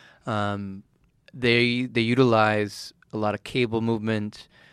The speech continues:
a lot of rotation, a lot of single arm movement. And, and what's fascinating to me is because the first time I ever seen movements like that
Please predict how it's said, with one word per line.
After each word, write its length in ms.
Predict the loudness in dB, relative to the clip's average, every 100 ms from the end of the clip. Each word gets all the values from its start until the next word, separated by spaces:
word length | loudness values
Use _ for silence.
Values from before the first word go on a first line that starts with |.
| _
a 80 | 2
lot 200 | 4 4
of 80 | 2
rotation, 880 | -2 -2 -4 -4 -2 -4 -4 -6 -8
a 80 | -2
lot 240 | 0 2
of 200 | 0 -2
single 420 | -6 -4 0 2
arm 180 | 2 0
movement. 280 | -2 -4 -4
And, 180 | -4 -4
and 80 | -4
what's 120 | 0
fascinating 420 | 0 0 -2 -6
to 120 | -6
me 160 | -4 -2
is 100 | -2
because 300 | -6 -6 -8
the 60 |
first 240 | -2 -2 0
time 120 | 2
I 60 | 2
ever 120 | 2
seen 220 | -2 -2
movements 360 | -2 -2 -4 -2
like 220 | -4 0
that 280 | 2 2